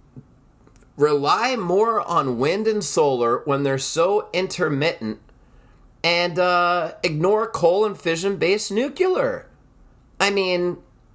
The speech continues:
nuclear's got a bad reputation, obviously, because of the whole bomb thing. I don't know if you heard about it,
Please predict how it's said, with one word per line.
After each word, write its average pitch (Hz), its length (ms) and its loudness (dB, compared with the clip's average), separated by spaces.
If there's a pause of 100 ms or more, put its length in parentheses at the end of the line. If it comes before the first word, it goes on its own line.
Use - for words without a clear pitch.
nuclear's 254 400 0
got 160 160 0
a 143 60 2
bad 143 240 0
reputation, 147 580 -2
obviously, 143 480 0
because 135 320 -2
of 127 60 -4
the 120 80 2
whole 135 340 0
bomb 127 420 0
thing. 180 440 -2
I 135 80 0
don't 139 100 0
know 131 60 -2
if 135 100 -4
you 127 80 0
heard 131 160 0
about 143 240 0
it, 165 180 -2